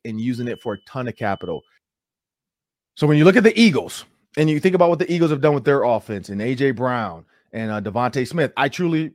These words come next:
believe that the Bears got Chase Claypool because they knew they needed offense. They traded away a lot of defensive guys. When you look at Khalil Mack, their goal is gonna be to go get a receiver. So I don't think, so I think they trade that pick for a ton of draft capital. Gonna look at who, like, what teams have some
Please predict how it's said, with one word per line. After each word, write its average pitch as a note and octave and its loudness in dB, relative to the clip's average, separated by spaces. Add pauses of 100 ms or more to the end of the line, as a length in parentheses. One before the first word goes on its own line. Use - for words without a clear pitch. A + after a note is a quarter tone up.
(100)
believe C3+ -2
that A#2+ -6
the A2+ -8
Bears C#3 0
got B2 -2
Chase C3 -6
Claypool C#3+ -4
because G#2+ -8
they A2 -4
knew A2+ -4
they G#2+ -6
needed G#2+ -6
offense. G2 -4
They G2 -10
traded A#2 -8
away G#2+ -4
a G2 -6
lot A2+ -2
of A#2 -10
defensive A2+ -12
guys. F#2+ -2
When F#2+ -10
you - -10
look G2+ -10
at F#2+ -16
Khalil A2+ -6
Mack, A2 -6 (720)
their G#3 2
goal E3 4
is C3 -6
gonna B2+ -4
be A#2 -6
to A#2 -6
go G#2+ -6
get G2 -10
a E2 -12
receiver. E2 -16
So - 0
I G3+ 8
don't B3 2
think, D3+ -8 (280)
so D3 0
I D3 2
think E3 -6
they D#3 -2
trade D3+ -6
that C#3 -4
pick C#3 -6 (480)
for B2 -6
a G#2 -6
ton D3 -2
of C3 -6
draft B2+ 0
capital. C3 -2
Gonna A#2+ -6
look B2+ -6
at C3+ -4
who, D3 -8
like, C3 -4
what C#3+ -6
teams F#3 -6
have C#3+ -4
some G#2+ -14